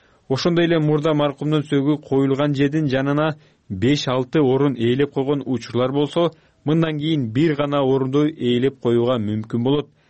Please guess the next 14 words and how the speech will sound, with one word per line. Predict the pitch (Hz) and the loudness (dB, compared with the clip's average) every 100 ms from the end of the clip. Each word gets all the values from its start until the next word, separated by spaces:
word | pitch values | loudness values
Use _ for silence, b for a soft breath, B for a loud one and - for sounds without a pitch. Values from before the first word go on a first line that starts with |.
| _ _ | _ _
Мындан | 151 165 | 0 0
сырткары, | 151 156 - 151 165 151 | 0 -4 -2 2 2 2
айдоо | 127 123 147 143 | 0 2 2 2
жана | 127 135 | 0 -2
сугат | 131 - 120 113 - | -4 -8 -4 -2 -2
жерлерди | 151 156 151 170 160 b b _ | -2 0 0 0 -2 b b _
көрүстөн | 123 120 - 143 139 | 0 0 0 0 0
катары | 131 135 147 | -2 0 0
колдонууга | 147 - 151 135 117 117 131 | -4 -2 0 0 0 0 0
болбойт | 117 110 117 120 147 139 | -2 0 0 2 -2 0
жана | 139 147 151 b b b - | -2 0 -2 b b b -4
туулган | 135 127 147 156 | 0 0 -2 -2
жерине | 156 156 | -2 -2
карабастан | 156 147 139 - 110 90 | 0 0 0 -2 -6 -6